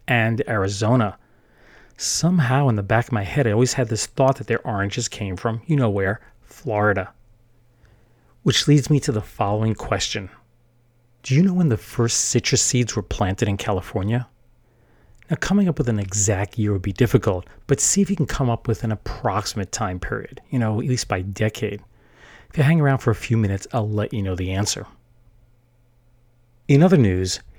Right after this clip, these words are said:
here are a few stories from the nineteen fifties that have something to do with, at least they loosely have something to do with,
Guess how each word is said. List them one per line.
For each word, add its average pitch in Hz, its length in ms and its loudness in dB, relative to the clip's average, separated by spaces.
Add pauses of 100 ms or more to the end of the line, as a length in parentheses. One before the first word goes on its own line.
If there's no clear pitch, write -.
(120)
here 147 260 -2
are 185 60 2
a 143 40 0
few 135 220 2
stories 98 440 0
from 110 120 -2
the 95 60 -2
nineteen 101 440 0
fifties 95 640 0
that 95 140 -2
have 107 100 0
something 131 380 2
to 175 100 -2
do 104 320 0
with, 98 320 -4 (140)
at 117 80 2
least 101 280 2
they 104 180 -4
loosely 110 680 4
have 95 160 0
something 107 320 -4
to 95 100 -2
do 98 220 0
with, 101 240 -2